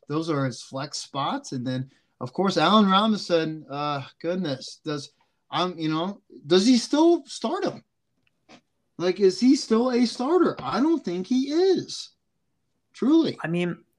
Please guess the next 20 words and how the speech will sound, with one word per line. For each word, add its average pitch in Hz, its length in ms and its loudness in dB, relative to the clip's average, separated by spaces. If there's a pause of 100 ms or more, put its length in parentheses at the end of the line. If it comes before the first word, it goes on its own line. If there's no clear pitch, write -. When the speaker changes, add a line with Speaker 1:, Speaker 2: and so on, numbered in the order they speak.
(160)
Speaker 2:
truly, 180 380 2
I 160 80 6
don't 170 240 -4
think 170 160 -8
he 160 140 -4
is 151 180 -4
either. 139 260 -4
But 127 560 -2
I 135 140 -6
think, 165 460 -4 (360)
I 131 40 -18
mean, 135 180 -6
I 135 180 -6
think 170 260 -10
you 139 120 -14
st-, - 320 -18 (200)
I 139 120 -2
don't 117 160 -10
even 113 200 -10
know. 117 420 -10